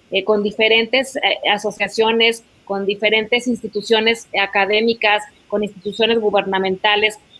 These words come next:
para podernos unos a otros impulsar. Definitivamente, aunque es una palabra muy trillada, los, la solidaridad es la que, sin duda alguna, siempre nos ha sacado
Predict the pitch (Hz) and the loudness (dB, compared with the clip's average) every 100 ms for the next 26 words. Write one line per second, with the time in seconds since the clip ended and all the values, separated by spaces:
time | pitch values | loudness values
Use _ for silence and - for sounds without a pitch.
0 | _ 214 208 208 226 240 269 311 - _ | _ 0 2 2 2 2 0 -2 -8 _
1 | _ _ - 254 302 320 247 226 233 285 | _ _ -4 0 0 0 0 0 0 -4
2 | 240 - 180 185 180 180 - _ 190 202 | -4 -4 -6 -2 -4 -4 -14 _ -8 -4
3 | 214 214 247 269 262 262 262 214 208 240 | -4 0 2 2 2 2 2 0 -2 -4
4 | 247 240 220 226 226 226 226 226 208 196 | -4 -2 -2 -2 0 -2 0 -2 0 0
5 | 208 208 208 208 214 214 208 226 214 208 | 0 0 -2 -2 0 0 2 2 4 4
6 | 202 202 202 202 247 453 - _ _ _ | 2 2 2 2 0 -2 -6 _ _ _
7 | _ _ _ _ 220 240 240 240 202 - | _ _ _ _ 0 0 2 2 2 0
8 | _ _ _ _ _ _ _ _ _ - | _ _ _ _ _ _ _ _ _ -10
9 | 214 214 233 240 233 226 233 233 247 226 | -6 -2 0 2 0 0 0 0 -2 0
10 | 233 214 214 202 214 208 202 214 | -2 -2 -6 -8 -4 -2 0 -2